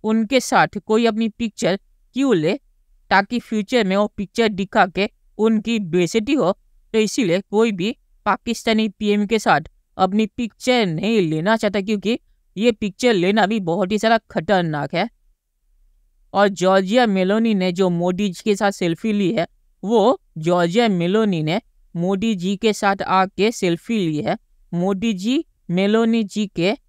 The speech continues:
पास नहीं गए थे और वो सेल्फी लेके उन्होंने पोस्ट कर दी थी, जो सोशल मीडिया पे बहुत ही ज़्यादा वायरल होगी। और मोदी जी को भी ये पसंद ही आया होगा कि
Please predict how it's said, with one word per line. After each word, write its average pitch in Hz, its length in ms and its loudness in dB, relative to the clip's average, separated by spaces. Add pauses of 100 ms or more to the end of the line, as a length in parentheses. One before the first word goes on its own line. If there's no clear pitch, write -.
(160)
पास 196 320 0
नहीं 180 360 -2
गए 147 200 -6
थे 208 240 -4 (400)
और 196 240 4
वो 196 280 0
सेल्फी 202 460 0
लेके 170 300 0
उन्होंने 185 320 0
पोस्ट - 440 -4
कर 160 120 0
दी 156 140 -6
थी, 175 200 -4 (300)
जो 269 160 2
सोशल 233 380 0
मीडिया 202 280 2
पे 208 60 -4
बहुत 165 240 -4
ही 202 40 0
ज़्यादा 214 180 0
वायरल 165 360 -2
होगी। 160 400 -4 (300)
और 196 180 4
मोदी 202 360 0
जी 196 180 -4
को 220 220 2
भी 214 200 -2
ये 196 160 0
पसंद 190 440 -2
ही 202 80 0
आया 175 280 0
होगा 175 260 0
कि 175 360 -4